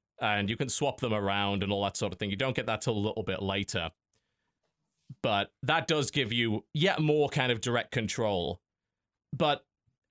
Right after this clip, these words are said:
like you said, the game doesn't hold your hand, so <clears throat> it's difficult to know which stat you should be pursuing and whether or not a guy is really any good. You can compare to your opponent to some extent and say, "All right, well, this is how much damage the opponent does, but my guy's wearing armor that's good enough to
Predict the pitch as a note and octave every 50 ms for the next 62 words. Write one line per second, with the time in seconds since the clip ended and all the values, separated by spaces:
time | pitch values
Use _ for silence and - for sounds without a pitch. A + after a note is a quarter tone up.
0 | _ - F3+ F#3+ G3+ G#3+ - A3 F#3 - G#3 D3+ D3+ D3 F3+ G#3 G#3+ A3+ G3 G3
1 | F#3 F3+ F3+ D3 D3+ C#3+ D#3 F3 E3+ D3+ B2+ A2 - - D3+ C#3 C3+ C#3 - -
2 | _ - F3 F3+ - - _ _ _ _ _ _ _ _ _ _ - D#3+ D#3 -
3 | - A3+ A3 A#3 G3 G#3 E3+ - - E3 E3 F3 F3 D3+ C3+ A#2 A#2+ C3+ C3+ -
4 | - - - F3 E3+ - - C3 - - C3 G2 A#2 G#2 - A2 - - - A#2
5 | G2+ F2 D#2 D2+ D#2 - _ _ _ _ - C3+ C#3 C3 D#3 E3 E3+ E3 E3 D#3+
6 | D#3 D3 D3 A2+ - C#3 C3+ C#3+ C#3+ C#3+ C#3 A2+ A#2+ A#2+ C#3 C#3 C#3 C#3 C3+ C3+
7 | C3+ C3+ C3 B2+ G#2 C#3 C#3 C3+ F#2+ C#2 A1 - - - _ - _ _ _ -
8 | B2 C#3 - - D3+ C#3+ C3+ C3+ B2+ - - D#3+ D3 A2+ C3 D3 D3+ D#3 D3 -
9 | - C#3+ C#3 B2+ A#2 - D3+ D3 D3+ C#3+ B2+ A2 F2+ A2+ G2+ - B2 A2 G#2 -
10 | - - B2 G#2+ G#2 G#2 - - A2+ G#2 - - A#2+ A#2 B2 A#2+ G#2+ G2+ G#2+ A2+
11 | C3+ C3+ - C#3+ C3 A#2 A2+ - - B2+ A#2+ A#2 F#2+ G#2 G2+ - B2+ B2+ B2 A2
12 | - A2 G2+ G#2 G2+ - A#2+ G#2+ A2 A2 G2+ A#2 A2+ A2 F#2 G#2 G#2+ G2 F#2+ G#2+
13 | A#2+ B2 B2 A#2+ A2 G2+ F#2+ - - - G2 F#2 F#2+ G2 G2 - - - F#2+ F2+
14 | F2 E2